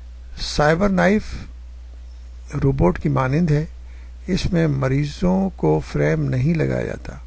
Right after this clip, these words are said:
बल्कि गामा नाइफ में शुआएं पहले से मौजूद होती हैं, जबकि साइबर नाइफ में रेज,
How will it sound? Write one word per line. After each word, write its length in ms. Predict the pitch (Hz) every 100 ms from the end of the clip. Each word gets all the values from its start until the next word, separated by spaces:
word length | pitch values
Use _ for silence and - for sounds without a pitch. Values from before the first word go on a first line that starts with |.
| - - - - - - -
बल्कि 400 | 147 139 160 151
गामा 500 | 143 139 131 151 160
नाइफ 500 | 143 131 143 185 185 - - - - - 175 - -
में 420 | 135 135 147 151
शुआएं 500 | 139 151 135 139 147
पहले 300 | 139 127 135
से 160 | - 147
मौजूद 380 | 120 117 151 156
होती 320 | 147 - 135
हैं, 160 | 131 - - - - - - - - - - - - - - - - 139
जबकि 460 | 156 151 - 175
साइबर 440 | 156 151 151 156 185
नाइफ 440 | 156 151 143 -
में 320 | 147 143 151 - - 135
रेज, 560 | 123 127 147 156 -